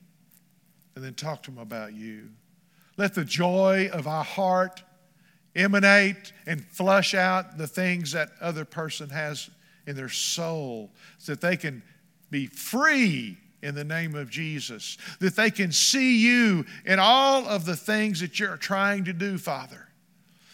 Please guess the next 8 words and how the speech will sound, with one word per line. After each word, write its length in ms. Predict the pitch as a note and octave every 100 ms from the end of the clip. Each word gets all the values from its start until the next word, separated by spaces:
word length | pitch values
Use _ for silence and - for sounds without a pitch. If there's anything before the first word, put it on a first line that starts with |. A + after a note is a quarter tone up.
| -
and 120 | F3 F#3
that 160 | F3+
they 340 | A3+ A#3 A#3+ A#3
can, 200 | G#3 F3+
with 180 | F#3
their 160 | - F3+
own 260 | G3 A3+ G#3
lips, 680 | A3 A3+ - - - -